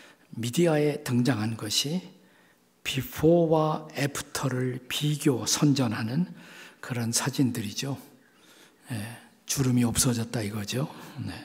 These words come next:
그런데 오래전 이미 바울 사도는 그런 방식으로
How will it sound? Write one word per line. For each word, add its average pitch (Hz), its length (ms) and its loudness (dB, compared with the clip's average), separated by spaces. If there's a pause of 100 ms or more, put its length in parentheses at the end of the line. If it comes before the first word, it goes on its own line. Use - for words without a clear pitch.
(1400)
그런데 156 320 10
오래전 143 680 6
이미 151 320 8
바울 160 300 4
사도는 120 640 0
그런 151 340 4
방식으로 135 720 -2